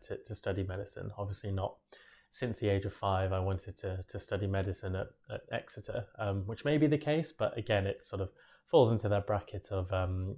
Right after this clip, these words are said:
uh, being, uh, an unlikely answer and something they don't necessarily want to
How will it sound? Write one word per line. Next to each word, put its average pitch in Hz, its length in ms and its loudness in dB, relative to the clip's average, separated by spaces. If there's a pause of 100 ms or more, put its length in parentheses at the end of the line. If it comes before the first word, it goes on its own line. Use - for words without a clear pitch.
(100)
uh, 95 120 -4 (120)
being, 95 480 0 (100)
uh, 101 200 -4 (140)
an 104 120 -2
unlikely 95 540 -2
answer 95 380 -6
and 101 200 -6
something 101 240 -4
they 98 100 0
don't 98 200 -4
necessarily 101 560 -2
want 95 200 -6
to 101 140 -4